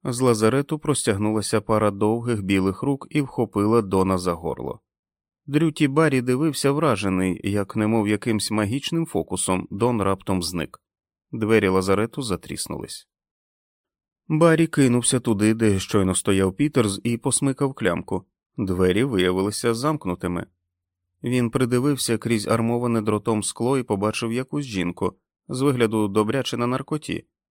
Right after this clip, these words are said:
яка приставила до горла Пітерсу долото. Той ідіотський футбольний шолом вона з нього здерла. Він лежав догори дном на підлозі поряд із пістолетом.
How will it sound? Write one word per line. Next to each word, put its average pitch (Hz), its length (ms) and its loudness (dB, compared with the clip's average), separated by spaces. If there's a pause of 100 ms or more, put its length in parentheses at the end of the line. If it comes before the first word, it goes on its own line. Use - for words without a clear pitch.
яка 104 260 -2
приставила 104 580 0
до 95 120 -2
горла 98 300 -2
Пітерсу 92 460 -4
долото. 98 560 -6 (1800)
Той 147 200 4
ідіотський 131 540 2
футбольний 117 480 2
шолом 123 400 2
вона 107 240 2
з 98 80 -6
нього 110 200 0
здерла. 95 500 -6 (340)
Він 151 260 2
лежав 117 360 2
догори 107 320 2
дном 107 400 0
на 95 180 2
підлозі 95 500 0
поряд 90 320 -2
із 90 140 -6
пістолетом. - 720 -8